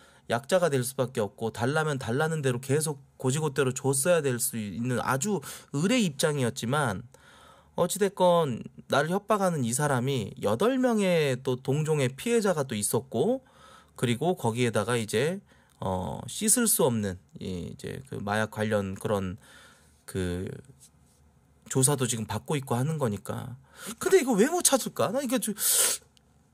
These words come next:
충분히 찾아낼 수 있을 것 같은데.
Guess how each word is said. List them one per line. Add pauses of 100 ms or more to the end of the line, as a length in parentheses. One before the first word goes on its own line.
(540)
충분히
찾아낼
수
있을
것
같은데.